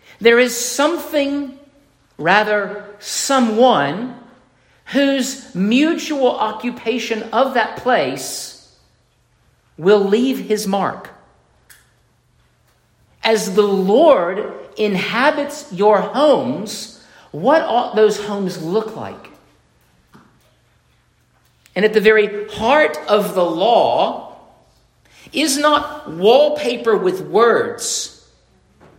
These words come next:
It is a person himself who longs to live with you. Because at the very heart of the law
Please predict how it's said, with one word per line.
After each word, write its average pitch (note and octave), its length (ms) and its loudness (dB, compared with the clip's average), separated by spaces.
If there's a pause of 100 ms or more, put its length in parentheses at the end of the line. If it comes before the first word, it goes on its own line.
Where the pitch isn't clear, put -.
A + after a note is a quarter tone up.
(300)
It G3 140 4
is G3 120 2
a F#3 80 0
person B3 600 -2
himself D#3+ 1120 -4 (640)
who G3 100 0
longs G#3+ 760 0
to G3 100 -4
live E3 480 0
with D3+ 240 -6
you. F#2 280 -16 (2250)
Because F3+ 220 -6
at F#3 80 -8
the F3 40 0
very F3+ 220 0
heart A3 320 2
of G#3+ 100 0
the F3 80 -4
law B2+ 640 -2